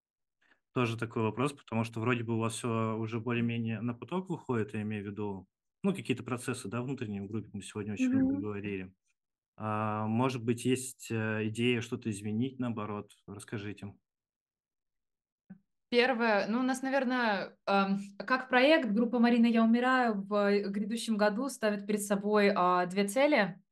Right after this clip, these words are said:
Speaker 3: А, ну, не так, конечно, но, собственно, да, в первую очередь хотелось бы, наверное, как-то, эм,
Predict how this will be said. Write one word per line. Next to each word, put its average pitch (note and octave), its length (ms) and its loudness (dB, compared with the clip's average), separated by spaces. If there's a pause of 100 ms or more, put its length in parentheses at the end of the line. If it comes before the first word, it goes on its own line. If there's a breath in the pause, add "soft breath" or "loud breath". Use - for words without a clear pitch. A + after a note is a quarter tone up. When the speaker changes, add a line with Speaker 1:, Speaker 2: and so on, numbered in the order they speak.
(180)
Speaker 3:
А, D#3+ 200 -6
ну, F3 160 -4
не E3+ 200 0
так, B3 200 6
конечно, F3 400 2 (520 loud breath)
но, F3+ 600 8
собственно, G3 320 2
да, E3+ 200 8
в - 80 -14
первую G3+ 240 6
очередь G#3 260 0
хотелось G3 400 4
бы, F3 560 2
наверное, F3+ 640 2
как-то, E3 960 2
эм, D#3 380 -2